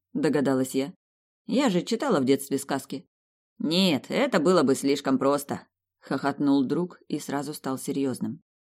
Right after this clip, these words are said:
Леди Калих не рискнула проклинать сама, владыка бы ей этого не простил,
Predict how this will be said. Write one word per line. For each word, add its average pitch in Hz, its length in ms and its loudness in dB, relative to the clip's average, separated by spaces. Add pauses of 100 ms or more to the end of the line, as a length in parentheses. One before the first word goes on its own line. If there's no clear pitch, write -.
(340)
Леди 180 360 4
Калих 185 400 2
не 165 140 0
рискнула 185 460 2
проклинать 139 520 0
сама, 139 360 -2 (120)
владыка 135 480 0
бы 139 100 2
ей 143 240 4
этого 139 160 0
не 135 140 4
простил, 139 520 -2